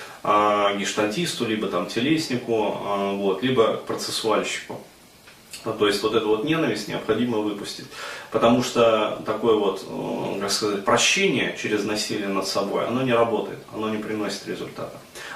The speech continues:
А ненависти и злобы, ну, здесь очень много. То есть подавление было очень мощным таким, то есть показательный случай.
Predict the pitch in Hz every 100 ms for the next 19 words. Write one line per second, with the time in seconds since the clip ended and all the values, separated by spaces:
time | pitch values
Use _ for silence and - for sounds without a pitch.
0 | - 104 107 117 117 113 110 107 107 104
1 | 131 160 123 101 - - - - - -
2 | - 104 98 98 110 107 104 107 104 98
3 | 85 87 - - - - - - 101 107
4 | 113 123 113 98 104 101 101 - 104 101
5 | 98 - - - - - - - - -
6 | 107 104 - 92 90 - - -